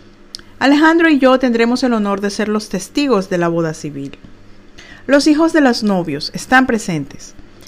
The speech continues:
Blanca Esperanza está radiante con su pequeño Jonás Manuel, y hasta Penélope, la más joven, vino de París a acompañar a su bella madre. Por el lado de Felipe está Felipe de Jesús,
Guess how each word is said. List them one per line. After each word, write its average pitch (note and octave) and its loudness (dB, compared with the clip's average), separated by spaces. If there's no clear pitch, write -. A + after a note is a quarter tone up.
Blanca G3+ 0
Esperanza G3 0
está A3+ -2
radiante E3+ 0
con F3 -6
su G3 -8
pequeño A#3+ -2
Jonás G#3+ -2
Manuel, E3+ -6
y A#3 0
hasta A#3 4
Penélope, B3+ 2
la F#3+ 2
más B3+ 0
joven, G3+ -2
vino D4 -2
de D4 2
París F#3 -2
a F#3 0
acompañar G3 -2
a C4 -2
su G#3+ -2
bella F#3 -2
madre. C#3+ -6
Por G#3+ 2
el G#3+ 4
lado C#4 6
de B3 6
Felipe F#3 -4
está F#3+ -4
Felipe B3+ 0
de D4 0
Jesús, A#3+ -6